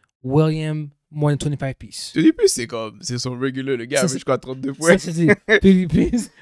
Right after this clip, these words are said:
Speaker 1: puis William, vingt-cinq points.
Speaker 2: Ça, c'est des regular.
Speaker 1: All right. That was it pour la N B A. Euh, je à rajouter ? Non, on va aller avec la N F L. Euh, on va jouer un, on va jouer un petit jeu.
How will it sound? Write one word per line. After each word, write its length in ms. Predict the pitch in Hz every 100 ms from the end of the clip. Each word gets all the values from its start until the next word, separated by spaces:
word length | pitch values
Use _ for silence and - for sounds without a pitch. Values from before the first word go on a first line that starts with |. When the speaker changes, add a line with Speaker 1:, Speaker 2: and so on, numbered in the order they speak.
| _
Speaker 1:
puis 120 | 185
William, 500 | 170 170 170 175 170
vingt-cinq 380 | 165 160 156 139
points. 160 | 139 139
Speaker 2:
Ça, 140 | 143
c'est 60 | 127
des 120 | 120
regular. 480 | 117 113 113 113 113 - _ _ _ _
Speaker 1:
All 100 | 151
right. 240 | 170 180 175 _ _ _ 143
That 160 | 160 170
was 220 | 170 143
it 160 | 170
pour 120 | 170 160
la 200 | 156 160
N 160 | 156
B 60 | 147 156 170 185
A. 80 | 151
Euh, 40 | 147
je 120 | 170
à 80 | 160
rajouter ? 440 | 156 143 185 196 - _ _ _
Non, 360 | 131 151 165 - -
on 60 |
va 100 | 131
aller 100 | 151
avec 240 | 156 147 147
la 180 | 139 -
N 260 | 156 156
F 120 | 139 170
L. 280 | 160 165 165 _ _ _ _ _ _
Euh, 400 | 131 135 135 135 139
on 40 |
va 100 | 139
jouer 120 | 143
un, 120 | 160 170
on 60 |
va 60 | 143
jouer 120 | 165
un 60 | 160
petit 360 | - 170 -
jeu. 220 | 151 175